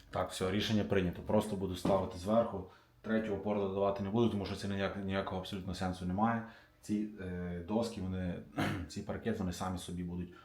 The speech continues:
опорою, будуть тримати гучність, не буде оця от стіна, ходити дерев'яна, все буде окей. Все, тільки що так приклав. Отак от рівно приклав, тут, черканув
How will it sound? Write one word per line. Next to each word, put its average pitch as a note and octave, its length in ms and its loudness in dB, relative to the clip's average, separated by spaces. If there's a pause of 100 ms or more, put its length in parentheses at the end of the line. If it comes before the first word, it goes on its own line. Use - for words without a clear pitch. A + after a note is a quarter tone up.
(100)
опорою, A2 420 2
будуть F#2 240 -2
тримати G2 420 -2 (160)
гучність, G#2 460 -2
не F#2+ 60 -8
буде F2+ 200 -6
оця F2+ 220 -6
от F2 120 -10
стіна, A2 440 -2 (340)
ходити F#2 300 -10
дерев'яна, F#2+ 460 -4
все F#2 160 -8
буде F2+ 180 -4
окей. - 320 -10 (260)
Все, G#3+ 180 -2
тільки - 200 -2
що G#2+ 180 0
так F3+ 200 -4
приклав. - 540 -2 (1200)
Отак F2 200 -4
от F2+ 120 -2
рівно F2+ 280 2
приклав, A#2+ 600 -4 (380)
тут, A#2+ 240 -4 (760)
черканув G#2 640 4